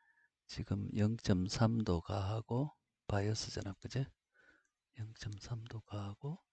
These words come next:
지금 그걸 하고 있죠. 에크, 없어져 버렸네. 이렇게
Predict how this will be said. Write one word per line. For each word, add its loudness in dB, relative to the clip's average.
지금 -6
그걸 -2
하고 -2
있죠. -14
에크, -2
없어져 -4
버렸네. -10
이렇게 -12